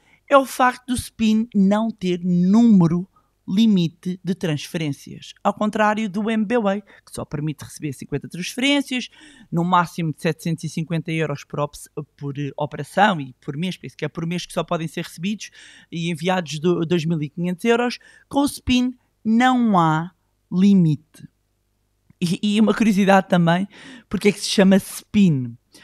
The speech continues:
spin é aqui uma, uma sigla, ah, em que se, o S é de seguro, P de prático, o IN de inovador. Ahm,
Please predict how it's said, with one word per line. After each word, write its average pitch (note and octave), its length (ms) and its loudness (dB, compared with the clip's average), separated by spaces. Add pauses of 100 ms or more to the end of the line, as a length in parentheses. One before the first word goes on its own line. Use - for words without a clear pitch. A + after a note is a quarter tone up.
(140)
spin A#3 460 0
é G3 80 2
aqui E3 340 -2
uma, D3+ 340 2
uma E3+ 160 4
sigla, G3 640 0 (380)
ah, F3 420 4
em F#3 80 2
que - 80 -6
se, F3+ 260 0
o F3 140 2
S F#3 260 4
é F3+ 80 4
de - 160 -12
seguro, A3 540 2 (300)
P G3+ 180 4
de C#3+ 120 -6
prático, F#3+ 680 2 (360)
o F3 200 0 (100)
IN A3 460 6 (340)
de G3 340 0 (120)
inovador. F3 680 4 (460)
Ahm, D#3 720 -2